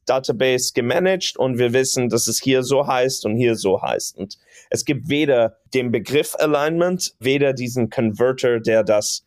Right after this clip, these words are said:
momentan macht. Dann gehen wir auf N F Ts. Zum Beispiel, ich habe letztens, äh, ein Nouns dao N F T geairdroppt bekommen, der Hammer funktioniert in Decentraland.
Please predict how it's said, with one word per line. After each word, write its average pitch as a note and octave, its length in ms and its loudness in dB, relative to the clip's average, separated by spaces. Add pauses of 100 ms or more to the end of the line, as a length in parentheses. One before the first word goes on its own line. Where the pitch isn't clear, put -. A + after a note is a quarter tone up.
(100)
momentan G#2 500 -2
macht. - 420 -8 (240)
Dann C#3+ 160 0
gehen E3 180 2
wir E3 200 2
auf C3+ 220 0
N C3 160 2
F B2+ 120 -2
Ts. - 540 -2 (240)
Zum D#3+ 300 0
Beispiel, B2 440 -2
ich G2 120 -4
habe B2+ 160 2
letztens, B2+ 760 0
äh, A#2 60 -4
ein A2+ 680 0
Nouns A#2 460 0
dao G#2 600 4
N A2 180 0
F G#2 160 -2
T G#2 440 -2 (220)
geairdroppt A2 720 0
bekommen, G#2+ 480 -2
der G2 380 2 (520)
Hammer F#3 440 0
funktioniert C#3 720 -2
in A2+ 160 -2
Decentraland. C3+ 920 -2